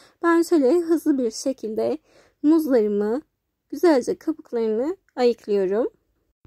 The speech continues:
Ben bu tarifi hazırlarken birazcık daha yoğun olsun diye iki adet muzun kabuğundan yararlanacağım. Ama isteyenler olursa bir adet muz kabuğu da yeterli olacaktır. Bu tamamen o an evinizde bulunup bulunmamasıyla alakalı.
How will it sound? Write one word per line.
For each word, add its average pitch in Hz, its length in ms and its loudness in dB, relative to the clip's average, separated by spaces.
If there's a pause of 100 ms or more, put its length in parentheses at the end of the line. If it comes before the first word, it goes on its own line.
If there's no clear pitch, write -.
(440)
Ben 370 180 2
bu 466 40 0
tarifi 359 340 2
hazırlarken 294 720 0
birazcık 294 420 0
daha 262 200 -6
yoğun 254 280 0
olsun 214 380 -4
diye 226 220 0 (260)
iki 349 280 0
adet 247 240 -4
muzun 240 300 -4
kabuğundan 202 420 -2
yararlanacağım. 233 800 -2 (340)
Ama 427 180 4
isteyenler 320 480 0
olursa 285 520 0
bir 302 100 4
adet 208 320 -2
muz 233 160 -10
kabuğu 208 380 -8
da 269 60 -4
yeterli 254 560 0
olacaktır. 208 680 -2 (260)
Bu 370 80 -2
tamamen 247 520 2
o 240 40 2
an 208 180 0
evinizde 220 520 0
bulunup 214 360 -2
bulunmamasıyla 202 680 -4
alakalı. 220 560 -2